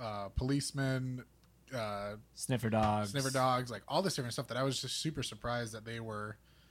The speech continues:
Speaker 1: um, as prevalent as they have been. 'Cause literally, I've never seen, there was, like, Seattle P D here this year, and I've never seen anything besides just, like,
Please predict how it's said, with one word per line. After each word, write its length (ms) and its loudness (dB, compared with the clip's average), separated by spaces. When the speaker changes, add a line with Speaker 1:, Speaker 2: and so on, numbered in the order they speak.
Speaker 1:
um, 440 -4
as 140 -2
prevalent 540 -4
as 180 -10
they 120 -6
have 200 -4
been. 100 -14
'Cause 320 -4
literally, 500 4
I've 180 4
never 200 2
seen, 520 -2
there 100 4
was, 120 4
like, 120 2
Seattle 520 4
P 180 -6
D 180 -8
here 240 -6
this 220 -8
year, 100 -8
and 100 -6
I've 140 -4
never 160 -6
seen 240 -6
anything 300 -10
besides 440 -2
just, 260 -6
like, 280 -2